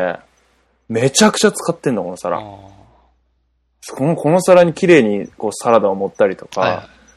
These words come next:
Speaker 2: まあ、もちろん枝豆入れたりとかね、
Speaker 1: はいはい。
Speaker 2: することにすごい喜びを感じさせてくれて、
Speaker 1: うん。
Speaker 2: まあ、僕、ブナコっていうブランドも知らなかったし、
Speaker 1: うん。
Speaker 2: そんなにね、食器も、まあ、そこまでこだわりないんですけど、
Speaker 1: うんうんうん。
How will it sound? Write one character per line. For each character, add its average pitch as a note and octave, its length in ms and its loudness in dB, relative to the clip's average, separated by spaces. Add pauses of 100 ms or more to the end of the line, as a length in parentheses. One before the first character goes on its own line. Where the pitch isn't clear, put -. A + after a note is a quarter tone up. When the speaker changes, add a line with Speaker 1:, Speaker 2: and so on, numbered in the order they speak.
Speaker 2:
ま A2 80 -2
あ、 G#2+ 40 0
も G#2+ 60 -2
ち A2+ 100 -4
ろ G2+ 80 0
ん - 20 2
枝 G2+ 140 0
豆 G2 160 -4
入 F#2+ 100 -4
れ F#2+ 80 -4
た G#2 120 0
り F#2 100 0
と - 40 -10
か A2+ 60 -8
ね、 G#2 60 -10
Speaker 1:
は F#2 60 -10
い F#2+ 40 -6
は B2+ 120 -4
い。 - 40 -14 (320)
Speaker 2:
す - 160 -6
る A2+ 80 0
こ A#2+ 100 2
と A2+ 60 -2
に G2 80 -6
す - 140 -4
ご F3 160 6
い - 20 6
喜 A2+ 340 4
び G2 80 -4
を G2 60 -2
感 G2 300 -8
じ F#2+ 440 -12 (300)
さ A#2+ 140 -6
せ - 100 -12
て A2+ 80 -2
く - 140 -6
れ F#2+ 100 -4
て、 G2+ 280 2
Speaker 1:
う - 20 -4
ん。 G#2+ 40 -2
Speaker 2:
ま A2 60 2
あ、 - 20 0
僕、 G#2+ 200 -4
ブ G#2 180 0
ナ D#3 140 2
コ - 80 -2
っ F2+ 80 -6
て - 100 -10
い F#2+ 40 -4
う - 20 -10
ブ G2+ 60 -4
ラ G2+ 60 -4
ン G2+ 40 -8
ド G2+ 40 -8
も G2 60 -12
知 - 120 -8
ら A2+ 80 4
な C3+ 100 2
か B2+ 80 2
っ - 80 -4
た - 100 -16
し、 - 160 -8
Speaker 1:
う G#2 260 -2
ん。 C3+ 520 -18
Speaker 2:
そ B2+ 100 -4
ん C#3 60 -4
な D3+ 100 0
に D#3 80 -2
ね、 F#3 80 0
食 C3 260 -4
器 D3+ 120 -4
も、 D3+ 400 2 (1040)
ま B2+ 160 4
あ、 - 40 -4
そ B2 220 -4
こ C#4 140 0
ま G#4+ 120 2
で F#4 80 -2
こ - 140 -2
だ G#3 80 4
わ G#3 100 6
り F#3+ 60 -2
な E3+ 160 2
い A2+ 60 0
ん - 20 -6
で F#2+ 80 -12
す - 80 -20
け C#3 160 -10
ど、 G2 120 -4
Speaker 1:
う - 0 -
ん - 20 0
う F2+ 40 0
ん F#2 40 -4
う - 60 -8
ん。 - 240 -20